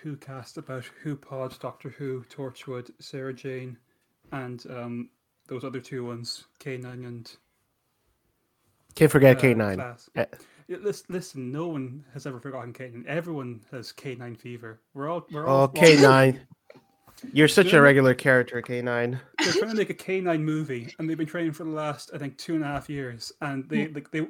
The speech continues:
Speaker 1: they will not give in to this idea that what the nation needs to heal is a K nine
Speaker 2: <sighs>
Speaker 1: movie.
Speaker 2: Has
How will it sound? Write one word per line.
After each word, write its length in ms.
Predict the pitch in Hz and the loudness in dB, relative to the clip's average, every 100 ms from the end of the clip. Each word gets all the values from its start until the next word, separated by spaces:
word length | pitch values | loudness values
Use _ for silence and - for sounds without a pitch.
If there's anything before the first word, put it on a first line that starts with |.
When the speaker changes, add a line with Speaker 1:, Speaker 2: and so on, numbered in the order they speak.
| - | -4
Speaker 1:
they 140 | 165 | -4
will 180 | 170 165 | -2 -2
not 280 | 160 160 - | -2 -4 -4
give 180 | 156 | -4
in 200 | 156 143 | -4 -4
to 100 | 131 | -6
this 160 | 147 135 | -12 -12
idea 320 | 139 135 131 | -10 -8 -10
that 180 | 127 120 _ _ _ _ _ _ | -10 -14 _ _ _ _ _ _
what 140 | - 139 | -14 -10
the 60 | |
nation 380 | 143 139 143 143 | -8 -8 -8 -10
needs 220 | 139 135 | -10 -8
to 80 | - | -10
heal 440 | 113 143 127 117 127 | -10 -10 -8 -12 -14
is 140 | 135 | -16
a 40 | 127 | -16
K 200 | - 147 | -12 -8
nine 340 | 135 - 127 | -2 -2 -4
Speaker 2:
<sighs> 40 | 127 | -6
Speaker 1:
movie. 220 | 120 113 | -10 -10
Speaker 2:
Has 460 | - - 330 427 - | -6 4 6 6 4